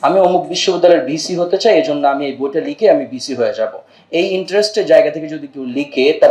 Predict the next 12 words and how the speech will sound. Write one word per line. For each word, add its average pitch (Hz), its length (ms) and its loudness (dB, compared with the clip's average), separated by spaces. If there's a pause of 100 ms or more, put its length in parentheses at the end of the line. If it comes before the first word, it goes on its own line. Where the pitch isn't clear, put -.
পার্সোনাল 180 480 4
গেইন 156 280 0
করার 160 180 4
জন্য 147 200 -6
যদি 123 160 -14
লিখে, 123 200 -8
তাহলে 151 240 2
এই 131 100 -10
ইতিহাস 135 320 -4
ভবিষ্যতে 127 320 -18
প্রশ্নবিদ্ধ 113 480 -4
হবে। - 240 2